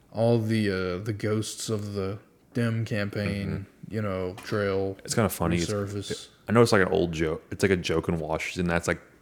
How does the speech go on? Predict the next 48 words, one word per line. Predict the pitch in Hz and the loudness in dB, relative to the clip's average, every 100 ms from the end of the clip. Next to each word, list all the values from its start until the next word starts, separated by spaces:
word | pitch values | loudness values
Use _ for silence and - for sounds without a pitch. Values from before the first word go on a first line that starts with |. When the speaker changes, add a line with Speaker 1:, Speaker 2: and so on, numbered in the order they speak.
| _ _ | _ _
Speaker 2:
Secretary | - 101 95 90 | 0 2 6 4
of | |
Transportation | - 87 90 82 85 90 | 2 0 0 0 0 0
is | 87 | 0
the | 82 | 0
one | 80 82 | 0 -2
you | |
give | 78 80 82 82 | -2 0 0 0
to, | - | -2
like, | 82 82 80 | 0 0 -2
the | 85 82 | -4 -2
idiot | 82 82 - | -2 -2 -6
you | - | -8
kinda | 85 80 | -6 -4
have | 80 80 | -4 -6
to | - | -6
set. | - 87 - - 92 - - - | -4 -4 -6 -10 -10 -12 -8 -4
That's | 92 | 0
one | 95 82 | 0 0
demographic | 85 80 80 78 80 80 | 0 0 -2 -2 -6 -6
you | |
have | 78 78 | -4 -4
to | 80 | -6
satisfy. | - 78 80 - 85 87 87 - | -6 -4 -4 0 2 2 0 -4
Speaker 1:
Yeah. | 110 95 95 - - | -4 -4 -6 -10 -8
Speaker 2:
So, | 76 - _ _ _ - - | -8 -10 _ _ _ -16 2
I | |
think | 107 90 | 4 6
House | 85 | 4
of | 80 | 2
Cards | 82 78 78 | 2 2 0
may | |
have | 78 | -2
some | - 82 | -2 -2
more | 78 | -4
jab | 76 76 76 78 | -4 -4 -4 -4
at | 76 | -4
that | 78 76 - - _ _ _ _ _ _ _ - | -2 -2 -4 -10 _ _ _ _ _ _ _ -6
one | 87 | -2
of | 80 | -2
the | |
Speaker 1:
Yeah. | 95 | -2
Speaker 2:
seasons, | 82 78 78 78 - | -2 -4 -6 -8 -6
but | 80 78 - _ _ _ _ - - _ - - - - _ _ - | -8 -8 -14 _ _ _ _ -20 -20 _ -20 -20 -20 -20 _ _ 2
Speaker 1:
Pete | 170 | 8
Buttigieg | 160 139 131 | 8 10 8
is | 127 117 | 6 4
very, | 107 113 113 110 104 | 2 4 4 4 0